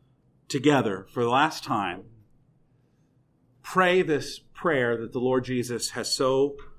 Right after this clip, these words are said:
taught us to be bold to say. Our Father, who art in heaven, hallowed be thy name. "Thy kingdom come,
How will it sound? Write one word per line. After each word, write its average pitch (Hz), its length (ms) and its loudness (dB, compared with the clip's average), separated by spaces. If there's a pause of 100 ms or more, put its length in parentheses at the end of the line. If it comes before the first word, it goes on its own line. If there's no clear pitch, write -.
(320)
taught 131 240 2
us 123 220 0
to 139 100 -2
be 127 140 2
bold 123 280 4
to 127 80 0
say. 107 380 -4
Our 151 340 6
Father, 127 680 2 (200)
who 123 140 0
art 139 300 4
in 147 120 0
heaven, 107 480 -8 (500)
hallowed 160 500 6
be 170 160 6
thy 160 240 8
name. 165 540 8 (720)
"Thy 123 160 4
kingdom 160 600 6
come, 208 680 6